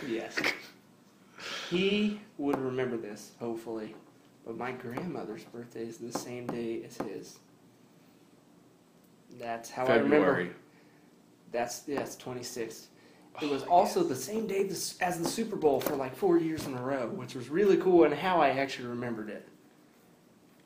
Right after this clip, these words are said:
Speaker 1: I don't,
Speaker 2: So
Speaker 1: I don't know why I always remember his birthdays in February, but I could not tell you what month or day your birthday is.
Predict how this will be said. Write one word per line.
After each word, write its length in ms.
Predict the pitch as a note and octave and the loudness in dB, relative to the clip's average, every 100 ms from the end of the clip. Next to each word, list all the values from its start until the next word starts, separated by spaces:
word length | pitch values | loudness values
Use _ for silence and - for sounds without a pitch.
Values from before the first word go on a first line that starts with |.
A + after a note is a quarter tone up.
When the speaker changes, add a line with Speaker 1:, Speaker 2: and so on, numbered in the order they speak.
| _ _ - - | _ _ -16 -6
Speaker 1:
I 80 | A2+ | 0
don't, 300 | D3 C#3 - | 2 2 2
Speaker 2:
So 60 | A#2+ | 4
Speaker 1:
I 40 | |
don't 180 | C3+ A#2+ | 6 6
know 100 | A2+ | 4
why 280 | G#2+ G#2+ A2 | 6 6 6
I 40 | |
always 300 | G#2+ G#2+ G2+ | 4 4 0
remember 380 | G2+ G2+ G2 F#2+ | -4 -6 -4 -4
his 180 | G#2 G2+ | -4 -6
birthdays 440 | G#2 G#2+ A2 A2 G#2+ | -4 -4 -2 -4 -4
in 60 | F#2+ | -6
February, 680 | G2+ G2+ A2+ A#2+ B2+ B2+ B2+ | -8 -6 -4 -2 -2 -4 -4
but 240 | G#2+ G2+ F#2+ | -2 -2 -2
I 100 | B2 | -4
could 240 | - G#2+ | -4 -6
not 280 | G2+ A2+ - | -2 -4 -4
tell 180 | B2 A#2 | -4 -2
you 300 | G2 F#2 F2+ - - - - | -2 -4 -6 -12 -20 -18 -4
what 260 | G#2+ A#2+ | -4 -2
month 240 | A2 A2 G#2+ | -2 -4 -4
or 200 | G#2 A2+ | -2 -2
day 220 | G2 G2+ G2 | 0 -2 -2
your 140 | G2+ | -4
birthday 440 | F#2+ G#2 G2+ F#2+ F#2 | -4 -6 -6 -8 -8
is. 360 | E2+ F#2+ - | -10 -12 -14